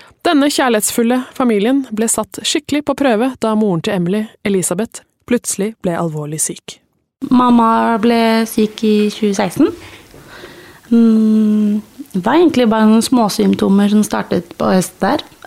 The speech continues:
Speaker 2: Eh, hun bruker alltid å reise til, eh, IOS i Hellas, eh, faste tre uker i september.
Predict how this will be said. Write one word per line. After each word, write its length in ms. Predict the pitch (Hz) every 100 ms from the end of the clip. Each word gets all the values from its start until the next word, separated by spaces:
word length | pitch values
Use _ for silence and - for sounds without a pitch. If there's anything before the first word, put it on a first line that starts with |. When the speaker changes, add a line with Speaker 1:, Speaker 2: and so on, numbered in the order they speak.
| -
Speaker 2:
Eh, 400 | 233 226 226 220 220
hun 140 | 214
bruker 260 | 214 214 208
alltid 320 | 190 - 202
å 40 |
reise 300 | 202 190 - 190
til, 420 | - 190 185 180
eh, 300 | 175 175 175 165 - - - - -
IOS 480 | 226 208 320 - - - - - - -
i 140 | 226
Hellas, 600 | 214 196 196 294 370 - - - - - - - - -
eh, 180 | - 240
faste 840 | 233 240 - - 208 208 208 208 202
tre 300 | - 214 202
uker 320 | 190 254 294 339 -
i 180 | - 254
september. 600 | 233 233 - 220 208 269